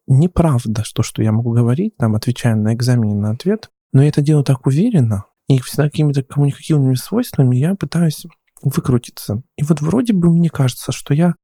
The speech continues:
живу в парадигме троечника, который должен найти вот этот путь, как получить тройку. Только у меня путь, надо получить пятерку. Не могу понять. Никогда себя не считал отличником и не страдал синдромом отличника, чтобы сделать все хорошо. И я хочу сделать так,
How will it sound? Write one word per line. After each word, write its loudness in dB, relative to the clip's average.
живу 2
в -14
парадигме 2
троечника, -2
который 0
должен 2
найти -2
вот 2
этот 2
путь, -2
как -4
получить -2
тройку. -2
Только 0
у 4
меня 4
путь, -4
надо 0
получить -4
пятерку. -6
Не 6
могу 2
понять. 0
Никогда 2
себя 0
не 4
считал -2
отличником -4
и 0
не 2
страдал 0
синдромом 0
отличника, -6
чтобы -2
сделать 0
все -6
хорошо. -4
И -4
я 2
хочу 0
сделать -2
так, -4